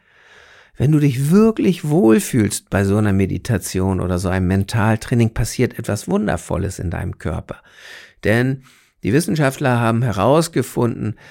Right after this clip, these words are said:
dass auch durch Meditation und mentales Training wichtige Botenstoffe ausgeschüttet werden, wie zum Beispiel Dopamin,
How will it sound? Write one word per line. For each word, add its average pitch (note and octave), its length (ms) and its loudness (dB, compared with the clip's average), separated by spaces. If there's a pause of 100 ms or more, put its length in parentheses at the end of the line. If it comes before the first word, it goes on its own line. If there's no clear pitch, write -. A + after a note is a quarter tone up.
(140)
dass - 320 -8
auch G#3+ 540 2 (100)
durch A2+ 300 -4
Meditation C3 1120 -2
und A#2 240 -6
mentales A#2 680 -2
Training G#2 520 -6 (480)
wichtige D3+ 720 2 (360)
Botenstoffe A#2+ 680 0
ausgeschüttet G#2 1000 -2
werden, F#2 320 -2
wie B2+ 100 -2
zum A2+ 220 -4
Beispiel A#2 400 -4
Dopamin, A2+ 880 0